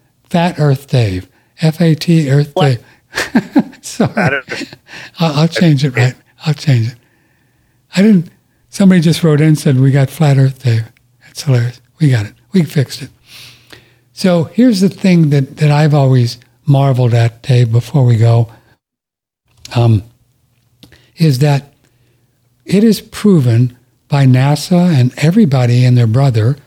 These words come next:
Speaker 1: that the stars circle around, right? Circle around Earth, don't they? They, at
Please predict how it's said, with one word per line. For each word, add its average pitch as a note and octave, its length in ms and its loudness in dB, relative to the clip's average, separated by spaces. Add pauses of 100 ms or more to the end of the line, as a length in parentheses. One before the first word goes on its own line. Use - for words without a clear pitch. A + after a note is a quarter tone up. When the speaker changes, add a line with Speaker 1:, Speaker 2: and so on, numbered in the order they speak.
(540)
Speaker 1:
that C3 340 0 (300)
the D3 240 -2 (320)
stars D#3+ 840 -2 (600)
circle F3+ 540 -2
around, C3+ 580 0 (720)
right? D3+ 280 -2 (1000)
Circle F3+ 460 0
around C#3 420 0 (100)
Earth, G#2+ 340 -4 (140)
don't A#2+ 240 -2
they? F2+ 200 -10 (440)
They, C3 260 -2 (520)
at B2+ 140 -2